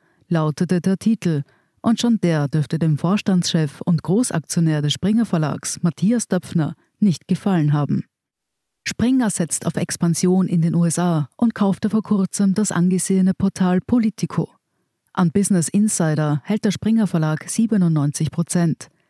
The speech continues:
Eine MeToo-Debatte im deutschen Flaggschiff des Konzerns kann Döpfner also nicht brauchen. An der Reichelt-Story war aber nicht nur die New York Times dran, sondern auch der Spiegel und das Investigativteam der Ippen-Gruppe,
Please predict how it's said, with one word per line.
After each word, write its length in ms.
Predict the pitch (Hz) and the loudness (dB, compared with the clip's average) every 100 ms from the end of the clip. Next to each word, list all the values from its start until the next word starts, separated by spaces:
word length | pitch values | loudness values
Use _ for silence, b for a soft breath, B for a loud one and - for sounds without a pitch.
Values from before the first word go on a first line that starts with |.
| _ - | _ -2
Eine 200 | 185 175 | 2 2
MeToo-Debatte 840 | 175 156 - 240 202 - 147 - | 2 -2 -2 -2 -2 -2 -4 -2
im 220 | 151 156 | 0 0
deutschen 360 | 147 180 - 170 | 0 -2 0 -2
Flaggschiff 540 | 139 180 - - 151 | 0 -2 -2 -4 -4
des 180 | - 151 | -2 -4
Konzerns 680 | - 160 - 165 143 123 - - | -2 -2 0 0 0 -2 -6 -4
kann 220 | 220 208 - | -2 0 -2
Döpfner 420 | 151 - 170 165 | -4 0 0 0
also 240 | 160 185 | 0 2
nicht 280 | 190 175 - | 0 0 -2
brauchen. 500 | 156 147 139 156 - _ _ _ _ _ _ _ - | -2 0 0 -2 -4 _ _ _ _ _ _ _ -2
An 120 | 202 | 0
der 180 | 190 175 | 2 2
Reichelt-Story 960 | 165 190 - 160 - 170 156 160 160 160 | 0 -2 -2 -4 -2 -2 0 0 0 -2
war 80 | 202 | -2
aber 180 | 226 233 | 0 2
nicht 280 | 220 226 - | 2 0 0
nur 120 | 190 | 0
die 120 | 185 | 2
New 160 | 175 180 | 2 4
York 280 | 180 156 - | 2 0 -2
Times 360 | 156 160 170 | -2 0 -2
dran, 380 | - 160 151 131 b b | -2 0 2 0 b b
sondern 320 | - 240 220 | -2 2 2
auch 200 | - 170 | 2 -2
der 120 | - 170 | 0 -2
Spiegel 520 | - 190 190 190 190 - | 0 0 2 2 0 -2
und 220 | 247 226 | 0 0
das 160 | 214 - | 0 0
Investigativteam 1200 | 247 220 208 - 190 185 - 196 - - 208 196 | 2 2 0 0 -2 -2 0 -2 -2 0 2 2
der 180 | 196 | 0
Ippen-Gruppe, 720 | 226 - 196 - 175 - 160 | -2 0 0 2 0 0 -2